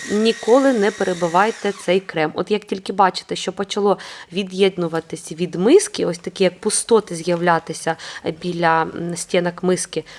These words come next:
все, припиняйте, ваш крем готовий, не перебивайте його.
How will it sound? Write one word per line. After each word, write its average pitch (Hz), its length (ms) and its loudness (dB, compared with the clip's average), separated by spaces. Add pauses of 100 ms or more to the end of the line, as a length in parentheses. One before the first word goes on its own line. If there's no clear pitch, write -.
(100)
все, 185 440 2
припиняйте, 185 720 0
ваш 170 180 -6
крем 226 280 -2
готовий, 180 460 -2
не 175 160 2
перебивайте 170 760 -2
його. 160 360 -6